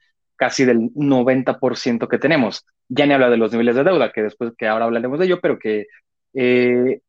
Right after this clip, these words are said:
no pod-, la magnitud de crecimiento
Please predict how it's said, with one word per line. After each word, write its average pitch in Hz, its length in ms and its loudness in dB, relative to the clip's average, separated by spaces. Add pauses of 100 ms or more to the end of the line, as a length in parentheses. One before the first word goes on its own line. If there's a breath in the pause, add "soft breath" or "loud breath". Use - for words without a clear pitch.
(180)
no 165 340 0
pod-, 180 320 0
la 151 160 4
magnitud 147 500 0
de 196 120 -2
crecimiento 156 720 -4